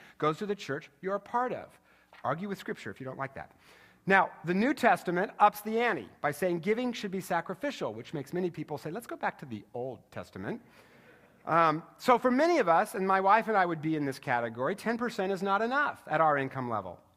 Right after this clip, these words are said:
So we give ten percent to this church and then over and above give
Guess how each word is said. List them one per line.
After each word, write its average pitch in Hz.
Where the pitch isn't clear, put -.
So 196
we 233
give 240
ten 233
percent 233
to 214
this 190
church 202
and 202
then 190
over 247
and 269
above 156
give 185